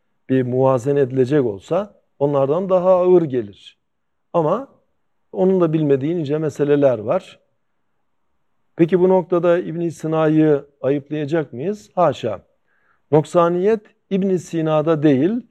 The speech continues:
çünkü İbn Zaman'dır. Yani kendi zamanının çocuğu. Onu nakıs bırakan zamanın noksaniyetiydi. Şöyle ifade edeyim.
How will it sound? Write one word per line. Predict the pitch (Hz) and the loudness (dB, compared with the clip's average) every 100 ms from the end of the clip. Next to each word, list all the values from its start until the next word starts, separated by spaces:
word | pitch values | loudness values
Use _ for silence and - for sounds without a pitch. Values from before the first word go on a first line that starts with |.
| _ | _
çünkü | - 208 208 | -8 -4 -4
İbn | 180 185 170 165 | -4 -2 -2 -2
Zaman'dır. | 135 139 139 123 101 - - _ _ | 0 0 0 -2 -6 -14 -20 _ _
Yani | 185 202 | -6 -4
kendi | - 196 202 | -4 -4 -2
zamanının | 175 175 180 180 180 165 | -2 0 -2 0 0 -2
çocuğu. | - 117 113 107 95 _ _ _ _ _ _ _ _ _ | -2 -2 -2 -6 -10 _ _ _ _ _ _ _ _ _
Onu | 143 175 180 | 2 4 4
nakıs | 156 151 208 - | 0 -2 -6 -8
bırakan | 156 120 110 175 226 - _ _ | -2 -2 0 -2 -2 -8 _ _
zamanın | 95 143 151 156 160 202 226 226 | 0 2 2 0 -2 -4 -6 -6
noksaniyetiydi. | 143 143 - 139 135 131 117 120 107 95 87 _ _ _ _ - - | -6 -4 -2 0 0 -2 -4 -6 -8 -10 -18 _ _ _ _ -20 -20
Şöyle | - 233 220 | -2 0 2
ifade | 156 131 117 113 | 0 0 -2 -2
edeyim. | 107 113 226 | -6 -6 -6